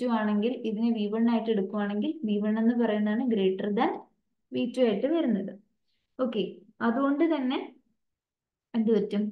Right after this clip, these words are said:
നമ്മൾ Bernoulli's equation നമുക്ക് apply ചെയ്യുവാണെങ്കിൽ ഇതും ഒരു horizontal, അത് ഒരു horizontal മോഷന്റെ കേസിൽ, horizontal flow of ഫ്ലൂയിഡിന്റെ കേസിൽ നമ്മൾ എന്ത് ചെയ്യും? നമുക്ക്, ഉം,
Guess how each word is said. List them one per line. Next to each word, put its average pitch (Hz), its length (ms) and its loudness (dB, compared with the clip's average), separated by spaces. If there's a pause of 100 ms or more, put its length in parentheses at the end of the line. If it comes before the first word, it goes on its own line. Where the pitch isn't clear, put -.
(160)
നമ്മൾ 220 180 0 (140)
Bernoulli's 233 540 2
equation 220 500 0 (220)
നമുക്ക് 208 280 -2
apply 208 280 2
ചെയ്യുവാണെങ്കിൽ 202 560 2 (400)
ഇതും 302 160 2 (180)
ഒരു 254 100 2 (100)
horizontal, 247 680 2 (380)
അത് 240 120 0 (240)
ഒരു 233 120 4 (240)
horizontal 269 540 0 (100)
മോഷന്റെ 233 500 2
കേസിൽ, 208 380 0 (320)
horizontal 233 580 2
flow 233 140 2 (100)
of 226 160 4
ഫ്ലൂയിഡിന്റെ 202 540 0
കേസിൽ 180 400 -6 (680)
നമ്മൾ 220 180 -2 (300)
എന്ത് 214 180 2 (100)
ചെയ്യും? 226 300 0 (220)
നമുക്ക്, 202 320 0 (340)
ഉം, 202 500 2